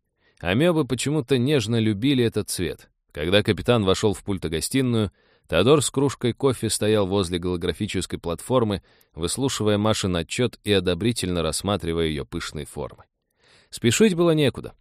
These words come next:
Всё равно придётся зависнуть на паутине до утра. Деликатесное планктонное желе быстро портилось,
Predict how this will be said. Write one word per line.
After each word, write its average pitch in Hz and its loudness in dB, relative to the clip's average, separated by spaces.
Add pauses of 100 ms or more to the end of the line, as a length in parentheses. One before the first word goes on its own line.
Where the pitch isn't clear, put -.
(200)
Всё - -2
равно 170 2
придётся 107 2
зависнуть 92 -2
на 82 -6
паутине 90 -2
до 85 -2
утра. 87 -2 (580)
Деликатесное 120 2 (120)
планктонное 110 0
желе 101 2
быстро 95 -2
портилось, 113 -4